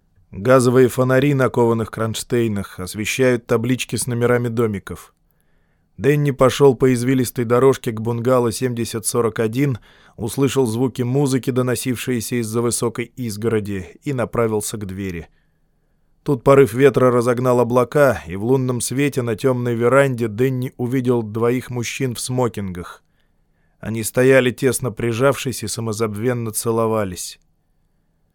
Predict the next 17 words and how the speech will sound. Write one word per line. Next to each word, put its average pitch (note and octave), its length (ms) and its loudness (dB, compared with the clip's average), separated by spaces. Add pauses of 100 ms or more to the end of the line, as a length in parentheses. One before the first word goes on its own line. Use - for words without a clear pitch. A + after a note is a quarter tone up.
(220)
На A#2+ 120 -2
луну C3 240 4
набежали B2 500 2
новые C3+ 460 4
облака, B2 640 0 (640)
дверь A#2 300 2
отворилась B2+ 640 2
и C#3+ 40 0
поглотила B2+ 720 0
мужчин. G2+ 580 -8 (500)
Смех, C#3 600 -2
резкое A2 440 -2
крещендо, B2+ 840 0
секундный A#2+ 560 -2
блеск A#2 380 0
огней C3+ 420 -2
изнутри, B2 600 -2